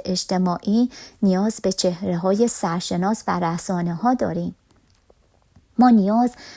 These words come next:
به داستان‌های شخصی و تجربیات افراد سرشناس داریم تا آگاهی در هر یک از این زمینه‌ها با رشد آشکاری همراه بشه.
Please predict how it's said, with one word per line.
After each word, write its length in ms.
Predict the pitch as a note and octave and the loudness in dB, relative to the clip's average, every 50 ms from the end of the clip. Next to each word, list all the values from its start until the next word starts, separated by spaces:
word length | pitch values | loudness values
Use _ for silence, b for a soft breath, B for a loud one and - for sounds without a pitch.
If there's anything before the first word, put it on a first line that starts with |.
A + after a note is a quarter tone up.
| B B | B B
به 100 | - G#3 | 0 0
داستان‌های 920 | F#3+ - G3+ F#3 F#3+ G3 F#3 - - - F#3 F#3 F#3 F3+ G#3 G#3+ A3 A#3+ A#3+ | 2 2 2 2 2 0 -2 -4 -4 -4 -2 -2 -2 -2 -2 0 0 0 0
شخصی 800 | A3+ - - - F#3 F3 F3+ - - - - G3+ G#3+ A3 A3+ A3+ B B B B B B B B | 0 -2 -2 -2 -2 -2 -4 -6 -8 -8 -4 -2 0 0 0 0 B B B B B B B B
و 120 | G3 G3 - | -2 -2 -2
تجربیات 800 | - F#3+ F#3+ F3+ - G3 F#3 F3+ - F#3+ G3 G#3 A3 - B3 - - | -2 -2 -2 0 0 0 0 0 0 0 0 0 0 -2 -4 -4 -2
افراد 520 | F3+ F3 F3 - - - G#3 A3 G#3+ B3 B3 | -2 -4 -4 -4 -4 -2 -2 0 2 0 0
سرشناس 880 | A#3+ - - G3+ F#3 F3+ F#3 - - F#3 F3+ F#3 A3 B3+ D4 C#4 - - - | 0 -2 -2 -2 -2 -2 -4 -4 -4 -2 -2 0 2 2 0 0 -4 -6 -6
داریم 340 | G#3 F#3+ F#3 F#3 F3+ F3+ - B B B B B B | -4 -4 -2 -2 -4 -4 -6 B B B B B B
تا 140 | - A3 - - | -2 -2 0 4
آگاهی 540 | G3 F#3 F3+ - F#3 F3 E3+ - B3 B3+ | 4 2 4 4 2 0 0 0 0 0
در 160 | A#3 - - F3 | 2 0 0 -2
هر 240 | F3 - A3 A#3+ | 0 0 2 2
یک 220 | B3+ A#3+ A3 G#3 - | 4 2 2 0 -2
از 180 | F#3 F3+ - | -4 -2 0
این 100 | A3 A3+ | 0 0
زمینه‌ها 600 | A3 - G3 F3+ F3+ F3+ F3+ F3 F3 E3+ F3+ G3+ | 0 0 0 0 0 0 -2 -2 -2 0 0 0
با 220 | A3 - G3+ F#3 F3 F3+ | 0 2 2 0 2 2
رشد 420 | F#3 G3+ A3 - - - A#3 - - | 0 0 -2 -2 -2 -4 -4 -4 -2
آشکاری 720 | G3+ F3+ F3 - - F#3 F3 - - B3+ C#4+ D#4+ D#4+ C4 | -2 -2 -2 0 -2 -2 -2 -2 -4 -2 -2 0 0 0
همراه 500 | A3+ - - F3+ F3+ F3+ F3 E3+ F3 F3+ - | -2 -2 -2 -2 -2 0 -2 -2 -2 -4 -4
بشه. 440 | - F3 F#3 - - F#3 F3 F3+ F3 | -4 -4 -4 -2 -2 -2 -2 -2 -4